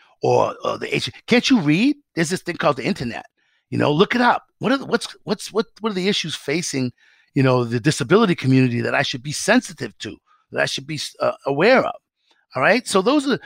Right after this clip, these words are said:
those are some of the things. And the last thing I'll say that's important is, in this mask environment, you know,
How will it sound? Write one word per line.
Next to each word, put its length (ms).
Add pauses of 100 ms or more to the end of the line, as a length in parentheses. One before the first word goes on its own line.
(140)
those 160
are 60
some 240
of 80
the 60
things. 320
And 100
the 60
last 180
thing 100
I'll 100
say 180
that's 180
important 500
is, 160 (640)
in 160
this 260
mask 560
environment, 680 (1040)
you 80
know, 320